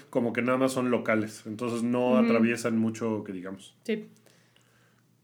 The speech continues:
Speaker 1: ¿Qué, qué más? ¿Qué más preguntas tienes? Yo tengo, ¿qué tan seguro es viajar a la India en general? ¿Se batalla mucho con el idioma? Pues,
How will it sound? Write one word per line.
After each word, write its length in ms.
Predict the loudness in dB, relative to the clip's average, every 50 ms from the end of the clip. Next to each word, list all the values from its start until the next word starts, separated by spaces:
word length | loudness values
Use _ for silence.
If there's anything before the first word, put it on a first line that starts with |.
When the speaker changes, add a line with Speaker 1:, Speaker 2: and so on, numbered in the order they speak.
| _ _
Speaker 1:
¿Qué, 360 | -2 0 0 0 0 -4 -4 -2
qué 80 | -2 0
más? 240 | 0 0 -2 -4
¿Qué 140 | -4 -4 -4
más 140 | -4 -4 -4
preguntas 380 | -6 -6 -8 -8 -8 -10 -10 -8
tienes? 300 | -6 -4 -4 -4 -2 -2
Yo 140 | -2 -2
tengo, 440 | 0 0 0 2 2 2 2 2 0
¿qué 80 | -2 -2
tan 200 | 0 0 0 0
seguro 240 | 2 2 2 2 2
es 80 | 0
viajar 240 | 0 -2 0 0 0
a 60 | 0
la 140 | 0 0 0
India 200 | 0 -2 -2 -2
en 100 | -4 -4
general? 380 | -6 -6 -4 -2 -2 -2 -2 -2
¿Se 80 | -4
batalla 260 | -4 -2 0 0 0
mucho 220 | 0 -2 -6 -8 -10
con 80 | -8 -4
el 80 | -4 0
idioma? 360 | 0 2 2 2 2 0 -2
Pues, 220 | -6 -6 -8 -8